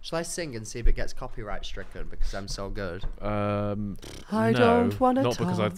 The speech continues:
Speaker 2: I'm scared of it copyrighted. I'm just
Speaker 1: Oh.
Speaker 2: scared.
Speaker 1: Right, okay, I'm gonna attempt to read it, but my brain is really working at about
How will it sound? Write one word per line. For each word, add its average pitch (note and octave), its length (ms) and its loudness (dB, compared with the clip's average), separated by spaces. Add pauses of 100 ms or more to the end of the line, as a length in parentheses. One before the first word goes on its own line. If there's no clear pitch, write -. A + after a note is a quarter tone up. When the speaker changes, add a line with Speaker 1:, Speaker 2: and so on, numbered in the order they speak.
Speaker 2:
I'm F#2 80 -14
scared G#2 220 -2
of F#2+ 80 -2
it F#2+ 200 0
copyrighted. F2 440 0
I'm F2 120 2
just - 180 -2
Speaker 1:
Oh. - 80 -2 (200)
Speaker 2:
scared. F2+ 380 -4 (680)
Speaker 1:
Right, F#2 240 -8
okay, A2 260 -4
I'm G2+ 120 -6
gonna A2+ 160 -4
attempt B2 340 -6
to B2+ 100 -12
read A#2 220 -10
it, G2+ 200 -12
but A2+ 140 -14
my G2+ 120 -10
brain A2 300 -10
is G2 120 -14 (100)
really G#2+ 380 -12
working G2+ 400 -12
at F#2 100 -14
about F#2 320 -10